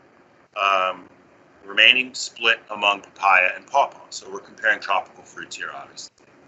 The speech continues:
Interestingly, when I, the seventy percent, so I said, "W-, w-, the one you like the best, tell me what you think it is." So of the seventy percent that liked the mango best, only one-third could identify it as a mango.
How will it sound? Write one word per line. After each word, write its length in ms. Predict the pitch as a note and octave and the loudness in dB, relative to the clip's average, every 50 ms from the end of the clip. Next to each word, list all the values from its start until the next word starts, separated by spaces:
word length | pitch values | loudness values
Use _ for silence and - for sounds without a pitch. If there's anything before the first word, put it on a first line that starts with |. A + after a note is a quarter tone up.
| - - - - _ - | -20 -20 -20 -20 _ -10
Interestingly, 840 | D3+ F3 - - - B2+ - - A#2 G#2+ F#2+ E2+ D#2+ D#2 E2 - - - - - | -10 -8 -6 -4 -2 -2 -2 -2 -2 -4 -4 -4 -4 -4 -6 -8 -14 -20 -16 -6
when 120 | F#2+ F#2+ | -4 -2
I, 60 | G#2+ - - | -2 -2 -4
the 100 | - - | -4 -2
seventy 340 | - - D#3+ F#3 F#3+ F#3+ - | 2 4 4 4 4 2 -4
percent, 460 | - C#3 - - C3+ B2 A2 - - | -6 -8 -4 0 2 2 2 2 2
so 80 | B2+ | 2
I 20 | B2+ | 2
said, 200 | B2+ - C#3+ B2+ | 2 2 0 -2
"W-, 220 | C#3+ C#3+ D#3+ - - E3 D3+ - - | -2 -6 -10 -10 -10 -12 -14 -12 -10
w-, 200 | D3+ D3+ D3 - - | -10 -10 -10 -8 -6
the 60 | C#3 | -2
one 220 | C3+ C#3+ E3+ D3 C#3+ | 4 6 6 6 6
you 140 | D3+ F3+ F3 | 6 4 6
like 220 | E3 D#3+ D#3 - | 6 6 4 0
the 60 | - | 0
best, 460 | - B2 A2 F2+ - - - - - - _ _ _ _ _ _ _ _ _ _ _ _ _ _ _ _ _ _ - | 2 4 4 4 2 -2 -10 -16 -18 -20 _ _ _ _ _ _ _ _ _ _ _ _ _ _ _ _ _ _ 0
tell 180 | - D#3+ F3+ | 4 4 4
me 180 | F#3+ F#3+ F3 E3 D#3 D3 B2 | 4 4 0 0 -2 -4 0
what 180 | B2 C3+ C#3 C3+ | 2 2 2 2
you 80 | C3 A#2 | 0 -4
think 200 | - A#2+ G#2 G#2+ | -4 -2 0 0
it 100 | G2 F#2+ | 0 0
is." 420 | E2+ - - - - - - - - - - - - | 0 -2 -6 -14 -16 -16 -16 -18 -20 -20 -20 -18 -8
So 160 | - B2 C3 | 0 2 2
of 100 | C3+ B2+ | 2 2
the 60 | A#2+ | 0
seventy 320 | - - D3+ D#3+ D#3+ E3+ E3 | 0 4 4 4 4 2 -2
percent 340 | - - - D#3 D#3+ D3+ | -6 0 4 4 4 4
that 100 | C#3+ C#3 | 2 2
liked 200 | C3 C3 B2 - | 2 2 2 2
the 60 | - G2 | 0 2
mango 340 | G#2 G#2+ A#2 C3 C3+ C3+ | 4 6 6 6 4 2
best, 340 | C3 C3+ C3 C#3+ C#3 - - - - - - - - _ _ - - - - _ _ _ _ _ _ _ _ - | 2 2 2 2 2 -2 -10 -18 -20 -20 -20 -20 -20 _ _ -20 -20 -20 -20 _ _ _ _ _ _ _ _ -6
only 400 | B2+ C#3+ D3 C#3+ C#3 - D3 C#3 | -4 -2 -2 -2 -2 -2 -2 0
one-third 760 | B2+ C3+ C#3 C#3 C3 - - C#3+ C#3+ D3 B2 A2 A2 G#2+ | 4 6 6 6 4 2 2 4 4 6 6 4 2 2
could 160 | - - A#2+ A2 | 0 0 2 2
identify 540 | G#2+ - - A#2 A#2+ A#2 - - A#2+ G#2+ G2+ | 4 6 6 6 4 4 4 4 6 6 6
it 60 | G2+ | 6
as 120 | G2+ G2 | 4 2
a 40 | G2 | 2
mango. 340 | G2+ A2+ C3+ D3 B2 - - | 4 4 4 4 2 -2 -10